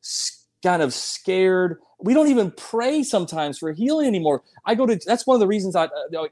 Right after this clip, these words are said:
I came to Nations, was because it was a church that actually believed in laying hands on people, laying hands and watching the sick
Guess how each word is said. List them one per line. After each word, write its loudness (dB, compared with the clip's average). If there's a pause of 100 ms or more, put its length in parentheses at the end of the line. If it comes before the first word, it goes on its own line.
I -2
came -4
to -2
Nations, -4
was -2
because 0
it 4
was 2
a -2
church 0
that 0
actually 0
believed -4 (220)
in -2
laying 2
hands 0
on 0
people, -4 (260)
laying 6
hands 2
and 2
watching 2
the 0
sick -2